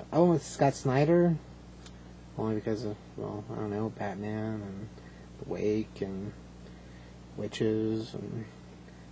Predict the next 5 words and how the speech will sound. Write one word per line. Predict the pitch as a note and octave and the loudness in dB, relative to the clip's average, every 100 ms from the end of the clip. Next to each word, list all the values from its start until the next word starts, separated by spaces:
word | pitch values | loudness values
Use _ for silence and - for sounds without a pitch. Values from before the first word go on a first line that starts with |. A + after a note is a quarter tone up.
| - - | -18 -10
American | G#2 G2+ G2+ | -8 -6 -6
Vampire | F2+ G2+ - A#2+ A#2 A2+ A2+ A2+ - - - G2+ | -6 -6 -2 0 0 0 -2 -6 -10 -14 -10 -8
are | F#2 | -6
all | G2 F2+ - - | -6 -6 -8 -10
awesome. | G#2 - - C3 | -10 -10 -6 -4